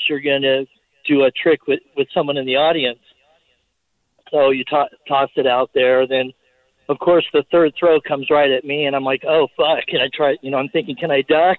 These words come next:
I don't know if I wanna be involved in this or not." <laughs> So, you know, if I, it was gonna hit me, so I had to catch it. So part of the deal was y-, you had this box that was on a pulley way up on the stage.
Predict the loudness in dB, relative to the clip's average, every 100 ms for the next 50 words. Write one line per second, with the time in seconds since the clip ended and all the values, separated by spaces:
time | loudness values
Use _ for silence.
0 | 0 0 2 2 4 2 2 0 -4 0
1 | 2 0 -2 -10 -10 -8 -6 -2 -2 -4
2 | -6 -8 -8 -10 -10 -10 -12 -12 -8 -6
3 | -8 -12 _ _ _ _ _ _ _ _
4 | _ _ 2 4 2 2 2 2 2 2
5 | 2 0 -8 -2 2 2 2 0 2 2
6 | 0 0 0 2 2 0 -2 -2 -2 -6
7 | -8 _ _ _ _ _ 0 2 4 2
8 | 0 _ _ _ _ -6 2 2 2 0
9 | 4 4 6 6 4 0 -12 -20 -20 -6
10 | 0 2 2 2 0 -2 0 2 2 -2
11 | -6 0 2 2 2 0 -2 0 4 4
12 | 2 0 2 4 2 0 -6 -6 -6 -4
13 | 0 2 0